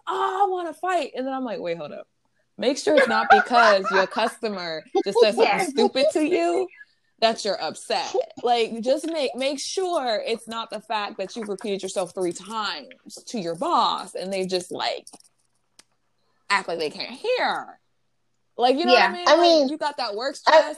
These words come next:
Speaker 1: and then you look at it, and you're like, "Oh my God." Like, I did that to my sister. <laughs> I had to come back and be like,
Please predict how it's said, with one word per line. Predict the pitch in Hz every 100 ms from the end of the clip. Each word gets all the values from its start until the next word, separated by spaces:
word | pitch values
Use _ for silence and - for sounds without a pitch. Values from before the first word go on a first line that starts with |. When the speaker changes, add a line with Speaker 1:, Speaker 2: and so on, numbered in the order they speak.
| 233
Speaker 1:
and | 233
then |
you | 233 214
look | 254 277
at | 277
it, | 269
and | 240
you're | 262
like, | 254 214 180 -
"Oh | 330 381 403
my | 381 381 370
God." | 311 370 381 381 -
Like, | 233
I | 233
did | 233
that | 233
to | 233
my | 196
sister. | 190 220 226 254 247 _ -
<laughs> | 285 240 220 208 - - - 807 807 719 - - - - _ - 220 - 269 - _ -
I |
had | 254 262
to | 233
come | 269 233
back | 226
and | 220
be |
like, | 196